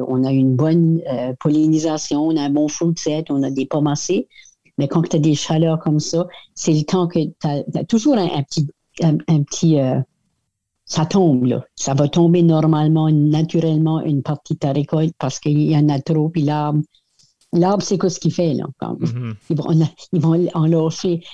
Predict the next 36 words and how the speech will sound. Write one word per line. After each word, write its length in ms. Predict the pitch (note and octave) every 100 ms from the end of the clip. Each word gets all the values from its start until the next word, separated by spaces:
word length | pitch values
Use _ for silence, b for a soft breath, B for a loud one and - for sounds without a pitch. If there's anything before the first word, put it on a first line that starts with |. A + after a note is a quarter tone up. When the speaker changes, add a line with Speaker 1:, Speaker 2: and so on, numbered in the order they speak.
| _
Speaker 1:
une 200 | D#3+ D#3
partie, 500 | C#3+ D3+ - - F3 B _
mais 100 | D3+ -
avec 320 | D3+ E3 E3+
des 140 | D#3+
grosses 300 | D#3+ F3+ E3+
chaleurs 380 | - D#3+ E3 E3
comme 140 | D#3
ceci, 320 | D3+ D3+ - E3
souvent, 520 | - D#3+ F3 E3+ E3+ _
ça 200 | - D3+
va 220 | C#3+ C#3 -
en 80 | D3+
faire 320 | - E3 D#3+
lâcher 380 | D#3+ D#3 - D#3+
beaucoup 280 | D3 C#3+
plus. 440 | C#3 D#3+ C#3+ - - _ _ _ _ _ _
Ça 160 | - D#3
fait 180 | E3 D#3
un 100 | D#3
stress 480 | D3 - E3+ D3+ D3+
à 80 | D3
la 120 | C3
plante, 380 | - C#3 - -
ça. 140 | - - - B B -
Ça, 100 | F3
c'est 140 | E3 F#3+
pas 140 | -
de 80 | -
quoi 160 | -
qu'on, 300 | F3+ F3 D#3
qu'on 260 | D#3 - D3+
a, 100 | C3+
qu'on 200 | - D3+
a, 140 | C#3+ - - - E3+ - -
euh, 280 | C3+ C#3